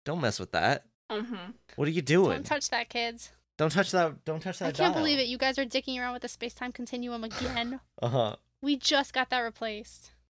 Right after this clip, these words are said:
Speaker 2: You would think God has, like, a, a dad sense of the space-time continuum, like dads have a, a thermostat sense.
Speaker 1: Oh. <laughs> Yeah.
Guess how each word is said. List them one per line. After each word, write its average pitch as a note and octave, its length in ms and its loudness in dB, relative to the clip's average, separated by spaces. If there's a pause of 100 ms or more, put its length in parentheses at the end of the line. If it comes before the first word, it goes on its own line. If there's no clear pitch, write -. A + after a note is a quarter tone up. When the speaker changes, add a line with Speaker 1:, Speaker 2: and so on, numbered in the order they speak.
Speaker 2:
You C#4 140 6
would D4+ 220 0
think F#4+ 280 -2
God B3 320 10
has, B3 360 4
like, G#3 280 2 (100)
a, F#3+ 340 4
a G3+ 40 4
dad G3 360 6
sense G#3 320 -4
of G#3+ 100 -4
the G#3 80 -8
space-time F#3+ 480 -4
continuum, F#3+ 580 -6
like F#3 200 0
dads F3 340 0
have F3+ 200 -2
a, E3+ 300 -2
a F3+ 100 0
thermostat F3+ 640 -6
sense. A#3 320 -8
Speaker 1:
Oh. C#4 1200 12 (300)
<laughs> D4+ 100 -6 (500)
Yeah. A#2+ 280 4